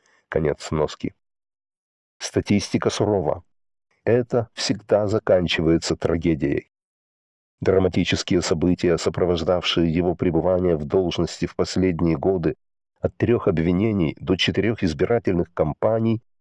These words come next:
с этой точки зрения кажутся наименее драматичными из возможных.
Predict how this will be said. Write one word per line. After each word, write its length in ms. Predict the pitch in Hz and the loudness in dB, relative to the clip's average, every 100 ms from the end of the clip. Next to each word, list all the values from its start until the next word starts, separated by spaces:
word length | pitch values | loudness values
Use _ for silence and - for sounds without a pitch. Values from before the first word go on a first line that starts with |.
| _ | _
с 160 | - | -2
этой 240 | 131 127 117 | 0 2 0
точки 340 | 120 110 - | 0 -2 -2
зрения 580 | 92 - 95 101 107 110 - _ | -2 0 0 2 0 -2 -8 _
кажутся 560 | - 90 90 110 - 98 | 0 0 0 -4 -4 -2
наименее 680 | 107 104 95 92 101 104 101 | 0 2 2 2 2 2 2
драматичными 840 | 92 101 95 - 87 - 95 87 | 2 0 0 -2 0 0 0 0
из 180 | 85 78 | 0 -2
возможных. 760 | 78 80 80 82 78 71 - | -2 -2 0 0 0 -4 -6